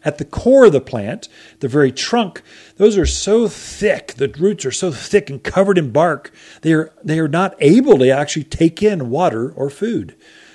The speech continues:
They're just, they're there to anchor that tree or that shrub upright, to keep it up during a windstorm, a snowstorm, a rain, during storms, during bad weather. The, the roots that are important you're focused on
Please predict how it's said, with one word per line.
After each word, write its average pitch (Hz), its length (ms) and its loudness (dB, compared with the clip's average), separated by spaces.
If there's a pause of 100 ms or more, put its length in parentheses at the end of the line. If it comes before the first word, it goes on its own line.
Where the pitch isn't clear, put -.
(120)
They're 127 100 -2
just, 147 320 -4
they're 139 160 2
there 165 280 4
to 143 280 2
anchor 185 300 2
that 156 260 0
tree 151 380 -2
or 135 80 2
that 127 200 -2
shrub 135 460 2
upright, 160 540 -4 (280)
to - 60 -20
keep - 320 -4
it 170 60 2
up 160 440 -2
during 139 200 -4
a 113 40 -2
windstorm, 143 760 -4
a 104 40 -12
snowstorm, 143 640 -4
a 110 80 -6
rain, 135 240 -2 (340)
during 175 220 4
storms, 123 560 -6 (460)
during 135 180 -2
bad 127 240 -4
weather. 104 360 -8 (840)
The, 123 320 0
the 131 140 -2
roots 165 300 0
that 175 100 0
are 147 60 0
important 127 540 0
you're 175 180 0
focused - 440 -6
on 104 260 -8